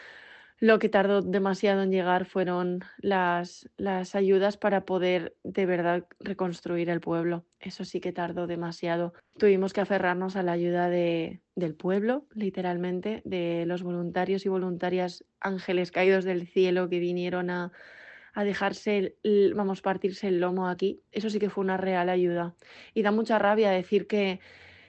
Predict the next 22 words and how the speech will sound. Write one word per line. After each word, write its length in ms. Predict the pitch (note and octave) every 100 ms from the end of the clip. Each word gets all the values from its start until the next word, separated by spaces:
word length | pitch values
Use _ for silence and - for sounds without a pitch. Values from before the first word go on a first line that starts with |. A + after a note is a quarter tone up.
| _
que 140 | - A3
la 120 | G3+
ayuda 680 | G3+ G#3 G#3 A3 G#3+ G#3 -
más 440 | A3 G#3+ G#3 G#3 G#3+
recibida 840 | A3+ G3+ G#3+ G3+ G#3 G3+ F#3 -
y 100 | A#3
que 160 | - A3
más 220 | G#3+ A#3
rápida 380 | A#3+ A#3 A#3 A3
fue 480 | - G#3+ G#3+ G#3 -
y 220 | A3+ A3
más 300 | G#3+ G#3+ A3+
bonita 760 | G#3 G3+ G#3 G#3+ G#3 - F#3+ E3+
y 100 | G#3+
más 300 | G3+ G3+ G#3+
de 120 | A3 A3
verdad 280 | G#3 G#3
sin 320 | G3+ - G3+ G3
buscar 400 | G3 - G#3 G3+
nada 240 | G3+ G3
a 60 | F#3+
cambio 480 | F#3 G3 A3 D4+